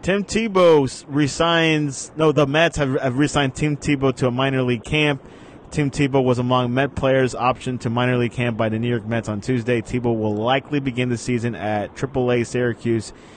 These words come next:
He went four for fifteen and had an R B I for the Mets in Grapefruit League action.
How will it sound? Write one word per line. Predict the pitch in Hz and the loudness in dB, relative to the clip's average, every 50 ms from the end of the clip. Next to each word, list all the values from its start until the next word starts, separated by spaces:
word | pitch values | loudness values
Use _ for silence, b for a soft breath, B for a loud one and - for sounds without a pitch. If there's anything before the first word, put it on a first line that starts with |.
| B B B B | B B B B
He | 113 113 | -2 0
went | 120 123 110 | 0 0 -2
four | - - 135 139 143 139 | -4 -2 0 2 2 2
for | 131 127 | 0 -2
fifteen | - 139 131 117 - - 135 127 123 123 120 120 123 - - | -2 -2 -2 -2 -2 -2 0 0 2 2 0 0 -2 -6 -8
and | 110 110 107 | -6 -6 -4
had | 107 110 107 | -4 -2 -4
an | 107 104 - - | -4 -6 -6 -4
R | 117 120 131 | -2 0 0
B | 120 120 117 117 | 0 0 0 2
I | 117 113 110 110 | 2 2 2 0
for | 107 - 110 | 0 -4 -6
the | 110 | -4
Mets | 107 107 110 107 107 98 - - | -2 -2 0 0 -2 -2 -6 -10
in | 95 107 107 | -10 -10 -8
Grapefruit | 98 117 117 117 113 - - - - 110 110 110 110 - - 104 | -4 -2 -2 -2 -2 -4 -8 -6 -2 -2 0 0 -2 -4 -6 -6
League | 110 110 107 98 95 - | -4 -4 -4 -4 -6 -10
action. | 101 95 90 - - - - - | -10 -10 -10 -12 -16 -16 -16 -16